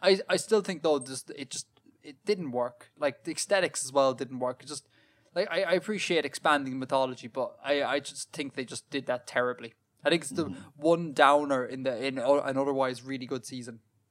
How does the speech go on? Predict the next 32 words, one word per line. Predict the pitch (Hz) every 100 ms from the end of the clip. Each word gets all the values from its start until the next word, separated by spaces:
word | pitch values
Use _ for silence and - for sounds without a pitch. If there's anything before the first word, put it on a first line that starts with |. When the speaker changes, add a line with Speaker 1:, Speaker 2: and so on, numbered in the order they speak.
| _ _ _ _ _ _ - - _
Speaker 2:
For | _ 147 131
any | 147 156
of | 147
our | 135
listeners | 135 135 120 117
who's, | 127 117 -
who've | 131 120
ever | 120 123 117
read, | 113 113 113 113 -
uh, | - 101 98 98 98 _ _ - _ _ _ _ _ _ _ _ _ - -
Grant | 113 123
Morrison's | 120 117 120 123 110 107 110 - -
comic | 127 110 110
series, | 110 101 98 98
The | 107
Invisibles, | 107 107 117 143 170 185 - - _ _ _ _ _ _ _ _ _ _ _ _ _ _ _ - -
um, | 107 104 101 104
I'm | 110
assuming | 110 - 127 120
you | 117
all, | 117 120 117 117 117 - _ -
and | 123 123
if | 120
you've | 120
also | 117 117 120
watched | 107 101
Stranger | 117 104
Things, | 101 107 92 110
you | 117
all | 110 107
noticed | 110 101 -
that | 104 98